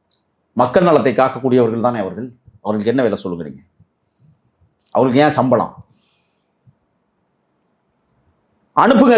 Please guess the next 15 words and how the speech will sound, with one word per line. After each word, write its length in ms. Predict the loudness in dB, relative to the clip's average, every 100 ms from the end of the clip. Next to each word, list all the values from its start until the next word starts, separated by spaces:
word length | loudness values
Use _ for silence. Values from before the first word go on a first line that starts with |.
| 4
கிராமங்களுக்கு, 520 | 4 4 4 4 2 2
தெருக்களுக்கு 440 | 2 4 2 2 2
அனுப்புங்க, 320 | 2 2 2 0 -4 _ _ _ _ _ _ _ _ 0
சர்வே 200 | 2 4
எடுக்க 160 | 4 4 2
சொல்லுங்க. 260 | 0 0 0 -4 _ _ _ _ _ _ _ _ _ _ _ _ _ _ _ _ _ _ _ _ _ _ _ _ _ _ -4
இன்னைக்கு 260 | -4 -4 0
வாழுகிற 400 | 2 2 2 2 2
வயதில் 320 | 2 0 -2 -2
ஒரு 100 | -2 -2
தம்பி 240 | -2 -2 -4 -4
கவின் 260 | -4 -2 -4 -6
இன்றைக்கு 260 | -10 -14 -10
கல்லறையில் 480 | -4 -2 -2 -4 -10
கொண்டே 200 | -8